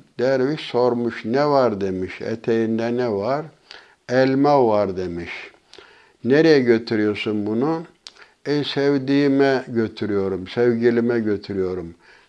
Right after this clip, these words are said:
"Kaç elma var?" demiş. "Sevgiliye götürülen şey sayılmaz." deyince derviş tesbihi koparmış. Ha, tabii sayı önemli ama biz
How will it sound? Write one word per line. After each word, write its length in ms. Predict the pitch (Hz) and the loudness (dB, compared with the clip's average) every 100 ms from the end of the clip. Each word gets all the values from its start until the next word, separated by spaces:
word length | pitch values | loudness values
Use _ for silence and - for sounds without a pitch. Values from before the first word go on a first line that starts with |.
| - | -12
"Kaç 380 | - 165 165 | -2 0 -2
elma 600 | - 123 120 113 107 104 | -4 2 2 2 2 2
var?" 340 | 104 101 101 95 | 2 0 0 -2
demiş. 360 | 98 104 160 - - _ _ _ _ _ - | -2 -2 -4 -6 -16 _ _ _ _ _ -16
"Sevgiliye 840 | - 127 131 127 120 127 127 131 | -6 2 4 2 2 6 6 6
götürülen 800 | 117 113 117 117 117 117 123 123 | 4 2 0 0 0 2 2 0
şey 280 | 113 - 135 | -2 -2 -4
sayılmaz." 1000 | - - 113 117 117 117 117 120 95 90 | -4 -2 4 4 4 2 0 -2 -4 -4
deyince 580 | 117 165 151 113 104 95 - _ _ _ _ - | 2 4 2 0 -2 -4 -12 _ _ _ _ 0
derviş 640 | 123 131 123 131 156 - - - | 4 6 6 4 0 -8 -18 -6
tesbihi 600 | 131 127 123 - 120 123 | 0 0 -2 0 2 2
koparmış. 800 | 113 107 107 104 101 104 95 - | -2 -4 -2 0 0 -4 -8 -8
Ha, 420 | 101 117 101 87 - - - _ | -2 -2 -2 -8 -16 -20 -20 _
tabii 300 | 139 127 117 | -2 0 0
sayı 320 | - 120 123 | 2 6 6
önemli 540 | 113 117 117 117 113 | 6 4 2 4 4
ama 380 | 143 120 104 98 | 4 2 0 -2
biz 320 | 135 143 135 | -2 -2 -4